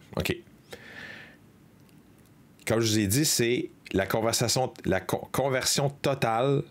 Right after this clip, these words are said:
de la flotte de camions H D d'ici deux mille trente-cinq. C'est quoi un camion H D ? Un Silverado électrique, là, ce n'est pas un H D. C'est ce qu'on appelle du, euh, light duty truck, du L D ou du medium duty truck, du M D. Ok ?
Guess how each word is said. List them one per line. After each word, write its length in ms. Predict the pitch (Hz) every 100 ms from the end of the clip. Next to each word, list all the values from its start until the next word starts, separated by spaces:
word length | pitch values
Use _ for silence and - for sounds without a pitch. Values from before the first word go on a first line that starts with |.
| -
de 80 | 98
la 160 | 101 95
flotte 240 | - 120
de 80 | 117
camions 360 | - 101 104 104
H 160 | 90
D 80 | 110
d'ici 300 | 110 - -
deux 140 | 101 92
mille 160 | 95
trente-cinq. 420 | 95 87 76 - - - - -
C'est 340 | - - 110
quoi 460 | - - 117 123 147
un 140 | 127 123
camion 420 | 120 113 117 113
H 180 | 104 101
D ? 220 | 113 139 - - - - - - - -
Un 80 | 107
Silverado 500 | - 160 151 147 170
électrique, 460 | 127 - 131 143
là, 120 | 120 - -
ce 220 | - 104
n'est 200 | 107 104
pas 380 | 104 139 120 92
un 220 | 90 85
H 140 | 80
D. 200 | 92 - -
C'est 180 | -
ce 80 | 117
qu'on 100 | 117
appelle 440 | 104 92 120 131 -
du, 520 | 85 90 98 101 - -
euh, 540 | 87 82 80 80 73
light 280 | 90 117 120
duty 300 | 101 98 92
truck, 260 | - 113
du 220 | 104 95 -
L 240 | 104 107 92
D 260 | 101 131 - - - -
ou 100 | 107
du 160 | 95 107
medium 640 | 110 123 123 107 123 123
duty 320 | 95 95 98
truck, 300 | 87 95 87
du 200 | 80 92 -
M 240 | 110 98
D. 200 | 85 85 -
Ok ? 220 | 90 87